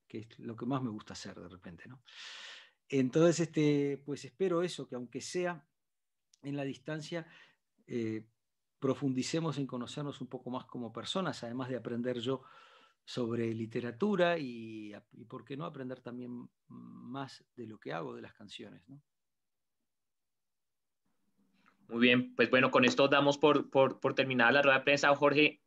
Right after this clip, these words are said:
Speaker 2: agradecerte mucho a ti por, por tu tiempo, a los colegas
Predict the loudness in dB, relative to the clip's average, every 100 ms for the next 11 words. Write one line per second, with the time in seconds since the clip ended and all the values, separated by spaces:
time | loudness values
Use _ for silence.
0 | _ _ 2 6 8 6 6 4 4 4
1 | 2 2 _ _ _ _ 0 2 4 4
2 | 4 2 4 4 4 0 -2 0 -2 2
3 | 4 4 4 4 4 2 4 6 4 -2